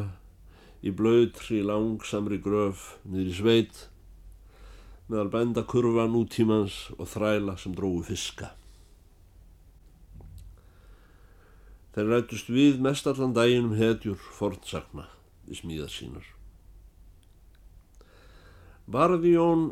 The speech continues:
aðhylltist einkum þær hetjur sem lágu á heiðum eða útskerjum. Hann dáðist ekki umfram allt að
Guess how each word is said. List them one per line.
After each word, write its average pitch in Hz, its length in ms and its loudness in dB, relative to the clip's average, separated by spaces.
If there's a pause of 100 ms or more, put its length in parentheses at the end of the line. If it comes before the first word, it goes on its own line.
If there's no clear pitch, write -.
(140)
aðhylltist 151 920 -2
einkum 160 400 -4
þær 147 180 2
hetjur 151 480 2
sem 131 160 -2
lágu 143 240 4
á 113 160 2
heiðum 117 540 -2 (760)
eða 107 240 -2
útskerjum. 78 840 -4 (2250)
Hann 123 220 -2
dáðist 151 400 2
ekki 143 240 2
umfram 143 340 4
allt 156 240 -2
að 120 300 0